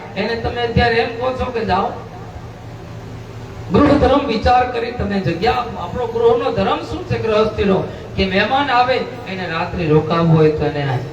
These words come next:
રહેવા માટે વ્યવસ્થા કરવી પડે. એને એમ કહેવાય કે અમે, અમારે જગ્યા હાંકડી છે ને તમે જતા રહો બીજે રહેવા.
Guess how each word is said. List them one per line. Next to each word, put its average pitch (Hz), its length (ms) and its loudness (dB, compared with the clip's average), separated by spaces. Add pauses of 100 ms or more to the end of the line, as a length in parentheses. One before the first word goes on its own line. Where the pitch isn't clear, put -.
રહેવા 175 280 8
માટે 151 280 -4
વ્યવસ્થા 131 460 2
કરવી 131 360 2
પડે. 127 240 2 (320)
એને 226 160 0
એમ 247 260 2
કહેવાય 294 380 2
કે 285 80 -2
અમે, 269 300 -4 (280)
અમારે 233 360 2
જગ્યા 247 380 0
હાંકડી 240 400 -2
છે 233 120 0
ને 233 80 -6
તમે 226 240 -4
જતા 208 280 0
રહો 220 160 2
બીજે 208 300 -2
રહેવા. 202 240 0